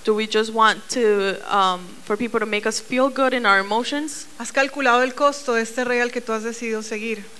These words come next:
Speaker 1: Have you calculated the cost of this king that you've decided to follow?
Speaker 2: Y no digo esto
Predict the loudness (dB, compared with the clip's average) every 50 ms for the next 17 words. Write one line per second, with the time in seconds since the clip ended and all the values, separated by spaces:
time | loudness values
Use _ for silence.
0 | -8 -2 0 0 0 -2 -4 -4 2 6 6 6 6 4 2 4 6 6 6 6
1 | 4 2 0 -2 2 6 8 8 8 8 6 2 -4 -4 -2 -2 -4 -4 -4 -2
2 | -2 0 2 2 2 2 2 0 0 -2 -2 0 0 -2 -2 -2 -4 -6 -2 2
3 | 4 6 6 6 4 0 0 0 0 0 2 2 2 0 0 2 2 4 6 6
4 | 6 4 4 0 -4 -2 0 0 0 -2